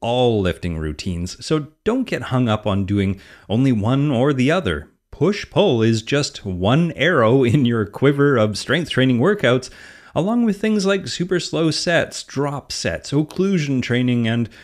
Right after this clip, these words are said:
well, pretty much anything else you can dream up or find in a magazine. The most important thing that you should be focused on while choosing what workout you want to do today is how much you'll enjoy it.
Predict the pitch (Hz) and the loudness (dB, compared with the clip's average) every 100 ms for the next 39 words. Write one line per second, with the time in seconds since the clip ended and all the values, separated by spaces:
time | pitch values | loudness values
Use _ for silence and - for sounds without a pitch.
0 | - - 117 117 - 117 113 110 101 98 | -10 -2 -2 -2 -2 0 0 0 0 0
1 | 95 90 90 87 92 87 92 92 87 87 | 0 -2 -2 -2 -4 -4 -4 -4 -4 -4
2 | 80 82 82 82 - - 90 90 85 90 | -4 -6 -4 -6 -6 -6 -4 -2 -2 -2
3 | 92 - 107 71 - - - _ _ - | -2 -2 -4 -6 -16 -20 -20 _ _ -4
4 | 113 120 127 - 104 127 147 165 147 143 | 2 4 4 2 0 2 4 4 0 -6
5 | - 151 113 90 101 104 92 107 90 90 | 0 2 4 2 -2 -4 -6 -4 -2 -2
6 | 123 165 175 175 175 151 - 92 90 90 | -2 -2 -4 -2 -2 -2 -4 -2 0 0
7 | 110 87 80 82 - 113 143 143 139 95 | -2 -2 -2 -4 -2 0 2 2 0 0
8 | 95 - 113 131 - 120 135 113 123 120 | 0 0 -2 -2 0 0 0 0 0 -2
9 | 113 95 180 226 131 123 131 135 - - | -2 -2 -2 0 0 2 2 0 -10 -20
10 | _ _ - 185 180 151 185 214 180 190 | _ _ -4 -4 -4 -8 -6 -6 -4 -4
11 | 175 131 98 104 80 71 - | -2 -2 0 0 0 -4 -14